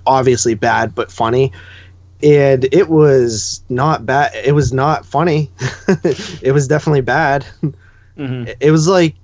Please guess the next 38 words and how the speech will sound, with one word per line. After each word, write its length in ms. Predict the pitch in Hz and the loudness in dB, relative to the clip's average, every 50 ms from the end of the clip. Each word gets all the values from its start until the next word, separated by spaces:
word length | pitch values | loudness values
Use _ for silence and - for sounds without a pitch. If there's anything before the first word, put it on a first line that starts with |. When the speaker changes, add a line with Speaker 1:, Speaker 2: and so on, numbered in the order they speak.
| _ _ | _ _
Speaker 1:
trying 520 | - - - - - 160 160 165 170 170 156 | -18 -14 -10 -4 -2 -2 0 0 0 -2 -2
to 340 | - - 156 147 139 139 127 | -2 -2 -2 -2 0 -2 -4
be, 240 | 113 123 139 139 139 | -4 -4 -2 0 0
like, 200 | 131 123 120 110 | 0 0 -2 -4
offensive 520 | 110 110 - - 131 135 131 127 135 127 120 | -8 -8 -4 -2 -2 -2 0 -2 -2 0 0
in, 140 | 123 120 | 0 0
like, 180 | 120 110 104 104 | 0 -2 -4 -4
a 80 | 104 101 | -6 -6
South 360 | - - - - - 175 - - | -6 -4 -2 0 0 -2 -2 -2
Parky 360 | - 139 135 131 - 143 135 | -2 -2 -2 0 -2 -2 -2
type 260 | - 156 143 135 131 | 0 0 0 0 2
way, 300 | 135 139 135 135 135 135 | 2 2 2 4 4 2
but 380 | 127 110 120 120 110 110 107 - | 2 0 -2 -2 -2 -4 -4 -2
it 180 | 110 127 120 - - _ - | -2 -2 -2 -2 -8 _ -16
completely 600 | - - 113 107 - - - 135 123 98 117 123 | -14 -12 -12 -12 -10 -2 0 0 0 0 -2 -4
fell 280 | - - 123 113 110 | -2 -2 0 0 0
flat. 380 | 95 - 110 110 107 107 101 - | -2 -2 -2 0 0 0 0 0
Like, 120 | 104 101 | -2 -4
none 160 | - 104 104 214 | -4 -4 -4 -4
of 60 | 208 | -4
the 80 | - | -4
jokes 320 | 87 - - 202 196 - - | -4 -4 -4 -4 -4 -4 -4
worked. 140 | - 247 - | -4 -4 -2
Speaker 2:
I 40 | |
think, 140 | - 226 - | 0 0 2
Speaker 1:
It's 80 | - 214 | 2 0
Speaker 2:
I 20 | |
Speaker 1:
just 80 | 208 208 | 0 -2
Speaker 2:
think 120 | 294 247 - | -2 -2 0
the 140 | 254 214 | 0 0
idea 320 | 190 185 180 180 196 190 175 | 2 0 0 0 0 0 0
is, 120 | 160 - | 0 -2
like, 160 | 156 147 135 | -4 -6 -6
fine 440 | - - - 139 135 143 156 156 151 | -8 -10 -8 -6 -4 -2 -2 -4 -4
if 120 | 139 131 170 | -4 -2 -2
it 60 | 160 | 0
was, 160 | 135 120 113 | 0 0 -2
like, 280 | 139 131 127 123 - | -4 -4 -6 -6 -10